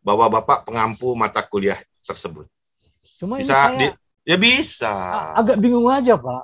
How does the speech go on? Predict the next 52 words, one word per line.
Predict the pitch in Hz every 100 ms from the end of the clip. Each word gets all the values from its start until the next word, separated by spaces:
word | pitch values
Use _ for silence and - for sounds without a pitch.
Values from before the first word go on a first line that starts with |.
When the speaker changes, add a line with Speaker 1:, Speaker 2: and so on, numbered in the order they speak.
| -
Speaker 2:
Ke-, | - 175 -
kok | - 262
ada | 226 220
Speaker 1:
Ya. | 226
Speaker 2:
mata | 220 185
kuliah | 190 226
saya | - 233
di, | 208 196
di | 175
apa | 220 220 226
gitu, | 185 180
Pak, | 190
diamputasi | 175 190 151 185 214 - 165
gitu, | 151
Pak. | 131 113 - _ _ 104
Speaker 1:
Ah. | 117
Speaker 2:
Saya | 123
nggak | 170 117
mengerti | 220 101 190 220 226
itu | 254
apa, | 240 220 240 226 _
apa | 214 220 247
di | 220
Diknas | 196 220 233 214
memang | 233 233
dibolehkan | 214 214 254 247 240
gitu, | 202 190
Pak. | 170 - _
Saya | 254
ini | 320
kan | 349 254
Speaker 1:
Aduh. | 262
Speaker 2:
normatif | 254 254 254
aja, | 311 311 196
Pak. | 131 120 _ _ _
Speaker 1:
Iya. | 107 98 - - -
Speaker 2:
Artinya | 214 254 294
kan | 262
Speaker 1:
Eh. | 247 247
Speaker 2:
saya | 277
sudah | 269 240
sekian | 233 214 208
tahun, | 185 170 240
kok | 233 233
bisa-bisa | 180 214 180 233 220
tiba-tiba | 208 196 196 214
nggak | 185
dikasih | 185 - 196
ngajar? | 226 175 151 - _ _ _
Speaker 1:
Iya. | - 214 -
Speaker 2:
Saya | 208 240
sih, | 302 285